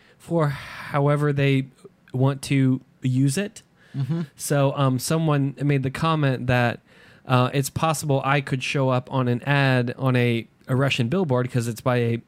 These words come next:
Speaker 1: a Russian parent, parent company.
Speaker 2: Mm-hmm.
Speaker 1: But it's probably just that they're, um, scanning data for face biometric A I type stuff.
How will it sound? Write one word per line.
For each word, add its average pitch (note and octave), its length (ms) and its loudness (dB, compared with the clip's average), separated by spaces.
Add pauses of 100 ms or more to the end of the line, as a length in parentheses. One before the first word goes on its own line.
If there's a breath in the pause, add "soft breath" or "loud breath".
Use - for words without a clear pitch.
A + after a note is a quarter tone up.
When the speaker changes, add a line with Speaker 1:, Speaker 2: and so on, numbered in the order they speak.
Speaker 1:
a - 60 -2
Russian C3 380 0
parent, D3 420 -4 (540 loud breath)
parent D3 360 0
company. D#3 440 -2 (360)
Speaker 2:
Mm-hmm. C3+ 360 -2
Speaker 1:
But C#3+ 180 2
it's C#3 140 -4
probably D3 920 0
just C3+ 340 -2
that B2+ 160 -2
they're, C3 360 0
um, A#2 400 0 (1000 loud breath)
scanning C#3+ 440 0
data C3+ 360 2
for B2+ 200 -2
face B2+ 420 -2
biometric B2 1500 -2
A A#2+ 200 2
I A#2 240 2
type A2 260 -8
stuff. - 420 -8